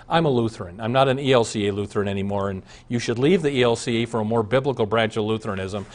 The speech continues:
Let me tell you why. The E L C A Lutheran Bishop of Oregon, his name is Dave Brower-Reike,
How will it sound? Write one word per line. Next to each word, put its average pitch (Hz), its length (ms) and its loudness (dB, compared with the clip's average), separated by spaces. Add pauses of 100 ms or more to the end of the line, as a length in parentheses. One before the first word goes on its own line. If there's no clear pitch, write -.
(260)
Let 160 160 4
me 214 160 4
tell 175 220 4
you 131 160 2
why. 90 320 -2 (400)
The 156 200 0
E 214 140 6
L 214 140 8
C 175 260 0
A 147 80 2
Lutheran 143 440 0
Bishop 139 340 0
of 113 220 -4
Oregon, 120 500 4 (340)
his 131 220 -2
name 139 260 4
is 117 180 4
Dave 143 440 4 (240)
Brower-Reike, 123 1400 6